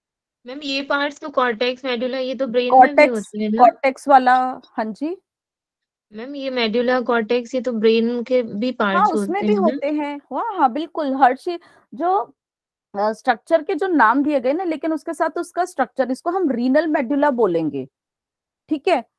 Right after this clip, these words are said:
Speaker 2: ब्रेन में भी
Speaker 1: ओके।
Speaker 2: बाहर की कवरिंग होती है, उसके भी अंदर का स्ट्रक्चर होता है। तो ये, अ, कॉर्टेक्स का मतलब ये होता है कि बाहर वाली जो है, कवरिंग है और मेडुला इनसाइड वाले को बोलते हैं। तो हर स्ट्रक्चर में जो इस तरह से होते हैं, वहां पर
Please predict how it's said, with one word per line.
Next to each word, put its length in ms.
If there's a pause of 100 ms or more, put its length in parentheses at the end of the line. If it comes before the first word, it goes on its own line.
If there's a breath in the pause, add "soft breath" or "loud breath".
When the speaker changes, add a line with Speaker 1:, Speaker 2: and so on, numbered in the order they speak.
(140)
Speaker 2:
ब्रेन 260
में 180
भी 60
Speaker 1:
ओके। 80
Speaker 2:
बाहर 240
की 160
कवरिंग 380
होती 300
है, 140
उसके 340
भी 140
अंदर 280
का 140
स्ट्रक्चर 440
होता 300
है। 180
तो 140
ये, 360 (160)
अ, 140
कॉर्टेक्स 420
का 100
मतलब 400
ये 80
होता 320
है 160
कि 180
बाहर 460
वाली 320
जो 180
है, 280 (420)
कवरिंग 420
है 200
और 220
मेडुला 520
इनसाइड 560
वाले 240
को 140
बोलते 300
हैं। 60
तो 60
हर 220
स्ट्रक्चर 460
में 200
जो 120
इस 140
तरह 160
से 140
होते 300
हैं, 140
वहां 260
पर 220